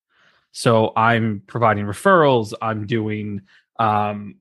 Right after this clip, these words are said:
almost like triaging in a sense. Like, "What do you need? How can I get it for you?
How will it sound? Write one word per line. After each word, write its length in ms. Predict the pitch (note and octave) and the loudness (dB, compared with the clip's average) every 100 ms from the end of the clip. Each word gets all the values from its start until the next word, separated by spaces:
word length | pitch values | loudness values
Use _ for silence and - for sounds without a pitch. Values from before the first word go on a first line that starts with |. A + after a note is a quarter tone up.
| _ _ _ _ _ | _ _ _ _ _
almost 220 | E3+ F#3 | 2 4
like 120 | D#3+ - | 2 0
triaging 760 | - D#3+ F3+ A2 G#2 - - - | 0 2 2 2 -2 -10 -16 -8
in 140 | A#2+ | -6
a 40 | G#2+ | -2
sense. 360 | - G2+ G#2 | -2 -2 -4
Like, 100 | A2 | -6
"What 100 | A2+ | 0
do 60 | B2+ | 2
you 80 | B2+ | 4
need? 400 | B2 A#2+ A#2 A#2+ | 4 4 2 0
How 220 | - A#2+ | -2 -2
can 140 | - | 0
I 80 | A#2+ | -2
get 200 | A2+ A2+ | -2 -2
it 100 | A2+ | -4
for 160 | - A2+ | -8 -6
you? 360 | A2 G#2+ G#2+ | -2 -2 -6